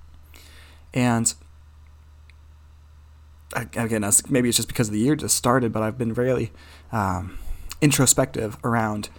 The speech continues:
what I'm trying to accomplish this decade. Seen a lot of, um, a couple YouTube channels, they put out,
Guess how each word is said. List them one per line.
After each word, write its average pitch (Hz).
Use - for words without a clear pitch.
what 135
I'm 117
trying 123
to 107
accomplish 117
this 123
decade. -
Seen 127
a 117
lot 113
of, 110
um, 113
a -
couple 127
YouTube 123
channels, 120
they 117
put 127
out, 113